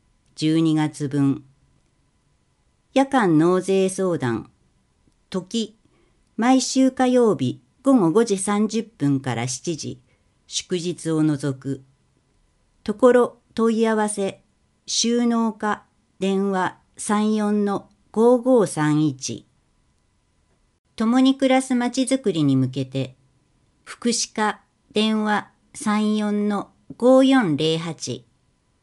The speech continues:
障害福祉サービス事業所で作った焼き菓子や雑貨を販売しています。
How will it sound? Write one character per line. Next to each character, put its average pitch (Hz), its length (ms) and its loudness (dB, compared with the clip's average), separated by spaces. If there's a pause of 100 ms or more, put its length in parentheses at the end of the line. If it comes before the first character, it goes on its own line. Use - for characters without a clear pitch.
(540)
障 269 340 4
害 277 220 6
福 277 200 -4
祉 269 200 0
サ 262 220 2
ー 262 40 4
ビ 254 100 0
ス 262 160 -2
事 240 160 -4
業 254 240 4
所 247 140 0
で 160 160 -4
作 - 220 -10
っ 151 40 -8
た 131 400 -8 (240)
焼 190 240 -2
き 262 60 8
菓 277 100 6
子 269 160 -2
や 147 140 0
雑 135 280 -4
貨 160 200 -4
を 156 60 -4
販 156 280 0
売 147 220 -2
し - 80 -12
て 147 140 -8
い 143 140 0
ま 139 200 0
す。 - 200 -16